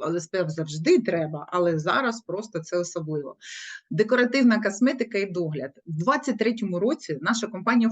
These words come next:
вперше створила матову помаду, яка зволожує губи. Так,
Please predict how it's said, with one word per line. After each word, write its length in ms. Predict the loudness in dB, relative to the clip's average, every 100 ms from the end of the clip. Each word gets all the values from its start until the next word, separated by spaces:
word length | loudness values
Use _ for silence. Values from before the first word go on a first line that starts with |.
| 0
вперше 380 | 0 0 -4 -10
створила 460 | -4 0 0 0
матову 440 | 0 -2 -2 -8 -8
помаду, 320 | -4 2 2 4 2
яка 480 | 0 -2 2 2 2
зволожує 560 | 0 -4 -2 -4 -4 -4
губи. 400 | -4 -8 -10 -14 -2
Так, 180 | -2